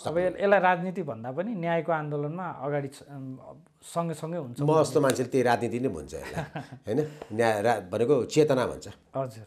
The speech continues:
Speaker 2: मेरो, म जस्तो अबुझले चाहिँ, होइन?
Speaker 1: अब होइन, अब अबुझ पनि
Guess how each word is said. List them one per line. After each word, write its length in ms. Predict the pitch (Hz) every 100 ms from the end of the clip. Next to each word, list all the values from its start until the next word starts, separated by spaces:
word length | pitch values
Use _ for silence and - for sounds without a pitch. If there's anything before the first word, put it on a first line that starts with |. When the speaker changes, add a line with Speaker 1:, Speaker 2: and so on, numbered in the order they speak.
| -
Speaker 2:
मेरो, 180 | 127 123
म 180 | 135 131
जस्तो 200 | - 120 98 -
अबुझले 540 | 104 101 104 92 87 80
चाहिँ, 180 | 95 107 _ _ _ 76
होइन? 160 | 87 - _ _ -
Speaker 1:
अब 80 | 180
होइन, 220 | 156 123
अब 200 | 175 175
अबुझ 420 | 170 151 156 156
पनि 280 | 143 170 185